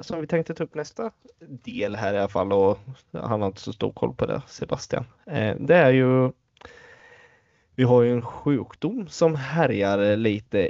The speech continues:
i, eh, vårt grannland Norge. Eh, som, eh, ja, har satt lite skräck i, eh, bland annat svenska kennelklubben,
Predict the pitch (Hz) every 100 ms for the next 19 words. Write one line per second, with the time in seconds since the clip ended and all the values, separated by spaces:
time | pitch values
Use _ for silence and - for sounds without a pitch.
0 | - 101 101 98 92 92 98 107 - -
1 | 113 101 127 131 113 117 117 117 107 101
2 | 156 - - _ _ _ _ _ 127 104
3 | 107 104 101 101 95 107 - _ _ _
4 | _ _ - - - 104 104 98 98 95
5 | 92 - - - - _ - 101 95 123
6 | 110 101 - 107 113 - - - 117 127
7 | 160 _ - - _ _ - - - _
8 | - 120 117 113 110 107 107 107 107 107
9 | 151 156 160 156 151 120 - 113 113 113
10 | 113 131 208